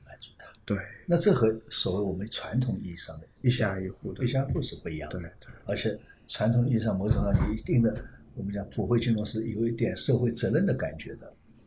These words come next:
Speaker 1: 是不一样。种粮大户你不能再把它当作是普惠金融的对象，对吧？
Speaker 2: 变成小微企业了。
Speaker 1: 呃，对吧？
Speaker 2: 对。
Speaker 1: 那这个是一个。那么再一个，如果说我们再往前看，我为什么特别强调城市化和农业现代化？
Speaker 2: 嗯。
Speaker 1: 那也就是说，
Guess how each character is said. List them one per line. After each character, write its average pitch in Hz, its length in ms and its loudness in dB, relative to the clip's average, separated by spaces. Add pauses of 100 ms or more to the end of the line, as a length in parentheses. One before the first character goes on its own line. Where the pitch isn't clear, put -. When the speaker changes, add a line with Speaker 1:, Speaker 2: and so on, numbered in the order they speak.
Speaker 1:
是 - 160 0
不 92 140 -2
一 92 100 -2
样。 110 180 2 (200)
种 151 160 0
粮 131 120 8
大 139 120 8
户 131 120 4
你 104 100 4
不 120 100 -2
能 127 120 2
再 156 100 2
把 92 100 0
它 92 100 -2
当 110 160 -2
作 107 140 -2
是 - 160 -6 (100)
普 95 80 -6
惠 110 100 -2
金 190 200 -2
融 277 100 -4
的 320 100 -2
对 123 140 4
象， - 100 -4 (200)
对 113 100 -2
吧？ - 100 -4
Speaker 2:
变 131 140 8
成 127 140 6
小 92 220 2
微 117 120 6
企 147 280 -2
业 95 80 2
了。 120 340 0
Speaker 1:
呃， 156 80 8
对 185 100 12
吧？ - 300 12
Speaker 2:
对。 92 240 -2
Speaker 1:
那 170 180 10
这 - 160 6
个 180 80 10
是 131 220 6
一 120 40 8
个。 110 160 4 (240)
那 175 120 4
么 170 80 8
再 220 240 10
一 - 40 4
个， 170 60 4
如 147 100 4
果 160 80 4
说 156 160 4
我 120 60 6
们 139 140 4
再 262 160 6
往 101 160 4
前 - 160 -4
看， 101 160 -4
我 104 80 0
为 156 100 4
什 131 100 0
么 120 80 4
特 165 160 -2
别 127 140 4
强 - 260 -4
调 101 300 -2
城 - 240 -6
市 123 140 0
化 110 200 0
和 95 140 -8 (320)
农 104 220 -2
业 131 80 4
现 127 200 0
代 - 100 -4
化？ - 180 -14 (260)
Speaker 2:
嗯。 104 220 -2 (680)
Speaker 1:
那 185 140 8
也 165 40 8
就 160 120 6
是 - 60 4
说， 147 200 2